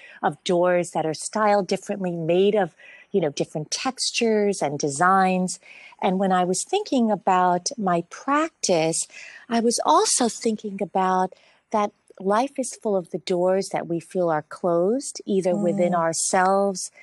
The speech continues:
Speaker 1: in our relationships, in our life. And it sort of is something that I felt that my practice could represent,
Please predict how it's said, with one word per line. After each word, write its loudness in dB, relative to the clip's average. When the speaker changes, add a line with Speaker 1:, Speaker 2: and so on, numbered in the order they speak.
Speaker 1:
in -2
our 0
relationships, -2
in -4
our -2
life. 0
And 0
it -2
sort 2
of 0
is 0
something -2
that 2
I 2
felt 0
that -2
my 0
practice -4
could -10
represent, 0